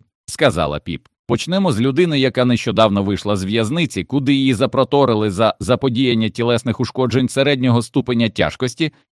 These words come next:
Піп накреслила в повітрі уявні лапки. Ти будеш моїм прикриттям, бо ми говоритимемо з підозрілою особою, яка може виявитися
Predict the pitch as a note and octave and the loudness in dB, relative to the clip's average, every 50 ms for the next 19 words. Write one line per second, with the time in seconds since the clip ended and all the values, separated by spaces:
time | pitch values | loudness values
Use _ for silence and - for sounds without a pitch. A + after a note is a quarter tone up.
0 | _ _ _ _ - D3+ F3 - - D#3+ D3+ - - B2+ C3+ B2+ - D3 C#3 C3+ | _ _ _ _ -4 -4 -4 -2 -2 -4 -2 0 0 0 0 0 0 0 0 2
1 | B2+ A#2 - - G#2 F2 G2+ C3+ B2+ - C3+ C3+ C3 A#2 G2 F#2 F2 E2 D2+ F#2+ | 0 0 0 -2 -2 0 0 0 0 0 0 0 2 2 2 2 2 0 0 -2
2 | F#2+ F2+ F#2 F#2 - - - F2 C#2 - _ _ _ _ _ _ _ _ - C3 | -2 0 -2 -2 -4 -6 -8 -8 -8 -8 _ _ _ _ _ _ _ _ 0 0
3 | C#3+ F3 E3+ C3 C#3+ F#3 E3 E3 - - - B2+ B2+ C#3 C#3 - - A#2+ - C3 | 2 2 2 2 0 2 2 0 0 0 0 0 2 0 0 -2 -4 -4 -2 -2
4 | D3 B2+ - - - D2 B1+ B1 - - D#2+ E2 G2+ E2+ E2 F#2 C#3+ E3+ D#3 F3 | -4 -4 -4 -4 -4 -4 -6 -8 -12 -8 -4 -2 -2 -2 0 0 2 2 2 2
5 | E3 D#3+ D3+ C#3+ C3+ - D3 C3 C3 C3 C3 C3 A#2+ - C#3 A#2+ B2 B2+ A2+ B2+ | 2 2 2 2 2 0 0 2 2 2 0 0 -2 -2 -2 0 0 0 0 0
6 | C3+ B2+ A#2 A2 G#2+ - - A2+ A2+ - - F#3 G#3 F3+ C3 F#2 E2+ D#2+ E2 G2 | 0 2 2 2 0 0 0 -2 -2 0 0 2 2 2 2 0 -2 -2 0 -2
7 | G#2 G#2 - B2 A#2+ G#2 G2+ A#2 A#2 F#2+ A2 G2+ F2 F2 B2 D3+ D3+ D3+ D3 D#3 | -2 0 0 0 2 2 2 2 2 2 0 0 0 0 0 0 0 0 0 -2
8 | - D#3 D3+ - - D#3+ D3 | -2 -2 -4 -2 -2 -2 -2